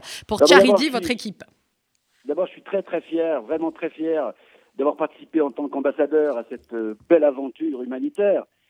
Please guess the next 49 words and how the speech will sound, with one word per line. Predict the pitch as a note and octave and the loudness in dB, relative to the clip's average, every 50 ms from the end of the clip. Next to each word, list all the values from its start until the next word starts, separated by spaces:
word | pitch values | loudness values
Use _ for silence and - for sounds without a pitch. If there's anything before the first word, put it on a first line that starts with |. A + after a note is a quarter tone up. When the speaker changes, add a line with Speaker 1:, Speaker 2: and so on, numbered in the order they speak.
| _ _ _ - - | _ _ _ -8 -4
Speaker 2:
Et | A#2+ C3 C3+ C3+ C3 C3 B2+ B2+ B2+ A#2+ A#2+ A#2+ | -2 0 2 2 2 2 2 2 0 0 0 2
bien | C3 D#3 D#3 | 2 0 0
sûr, | - - A3 G3+ - | 0 -2 -4 -4 -4
je | _ | _
suis | - - | -12 -14
très | - - F#3 E3 | -8 -6 -6 -4
conscient | - D#3 C#3+ - - E3 E3 D#3+ C#3+ | -4 -6 -6 -4 0 0 2 2 0
du, | B2+ B2 A#2+ | -2 -6 -8
du | A2+ A2+ | -8 -4
travail | - C3+ C3 C3+ C3+ | 0 0 2 2 2
effectué | B2+ A#2 - B2+ _ - C#3+ C3+ | 0 -2 -8 -10 _ -6 -6 -4
par | - B2 A2+ | -2 -2 -2
les | A2+ A2 | -2 -2
organisateurs, | A#2+ A#2 A#2+ A#2+ A#2+ B2 A#2 C#3 C3+ - F3+ E3+ D#3+ C3+ | -4 -4 -4 -4 -4 -2 -2 -2 0 4 4 4 4 4
que | - | 0
ce | A#2+ A2 | -4 -8
soit | - A#2+ A2+ | -4 -4 -4
sur | - - | -6 -6
le | A2+ | -10
plan | - C3 | -10 -8
national | B2+ B2+ - - B2+ C3 B2+ A#2+ | -8 -10 -10 -8 -6 -4 -2 -2
à | A2 - | -2 -2
Paris | - B2 B2 C#3 D3+ D3+ C#3 _ _ _ _ _ _ _ _ - | 0 0 0 0 -2 -2 -4 _ _ _ _ _ _ _ _ -8
ou | - F3+ | -8 -6
sur | - - D#4 | -4 -4 -2
le | C#4 | 2
plan | - G#3 D3 C3+ | 4 4 4 4
régional | C#3+ D#3+ D#3 D#3 D#3 D3+ D#3 D#3 D3 C#3 B2 - - | 4 4 4 4 4 4 4 2 0 -2 -2 -6 -8
à | - B2+ B2+ | -4 -4 -4
Lyon | B2 B2 C3+ D#3+ E3 D#3+ B2 - - | -2 0 0 0 0 0 -2 -6 -4
et | D#3+ F3 | -2 0
à | F3 E3 | 0 0
Grenoble. | C3+ C#3 C#3+ C#3 E3+ G#3+ G#3+ E3+ A#2+ A2+ G2+ - _ _ _ - | 0 -2 -4 -2 -2 -4 -4 -4 -6 -12 -14 -14 _ _ _ -18
Et | A2+ A2+ G#2+ _ - | -18 -18 -18 _ -16
je | A2+ A#2 A2+ A2 G#2+ G#2+ _ | -12 -10 -8 -8 -8 -10 _
voudrais | - - B2 A#2+ C3+ | -12 -8 -2 0 2
au | C3 B2 | 2 2
passage | A2+ - C3+ - - E3+ D#3+ C3+ - | 0 -4 -8 -4 0 0 0 0 0
leur, | G#2+ A2 G2 G#2+ G#2 G#2 - _ _ _ _ _ - | -6 -10 -10 -10 -12 -12 -14 _ _ _ _ _ -8
leur | A#2 A#2+ A#2 | -6 -4 -2
dire | C3 C#3+ B2 | 0 2 2
un | A#2+ A#2+ | 2 2
grand | A#2+ - F#3+ F#3+ | 2 2 2 2
merci, | F3+ F3 F3 - - B3 B3 A3 - _ _ _ _ _ _ - | 2 0 -2 -4 -8 -6 -6 -8 -8 _ _ _ _ _ _ 0
mais | C4+ E4 E4 - | 0 0 0 -2
surtout | - A#3 - - - A3 A3 F3+ | -8 -10 -10 -8 -8 -8 -6 -2
émerveillé, | E3+ D#3 D3 D#3 F3+ G3 F3+ D3 C#3+ D3+ D#3+ G3+ A#3 G3 | -2 -2 0 0 0 -2 -2 -2 -4 -6 -4 -4 -4 -2
voire | C#3+ D3 E3 - - _ _ _ | 0 0 -2 -2 -4 _ _ _
stupéfait | _ - D4 - - G#3 E3 - - D3 D3 E3+ A3 | _ -14 -10 -6 -4 -4 -4 -2 0 0 0 0 -2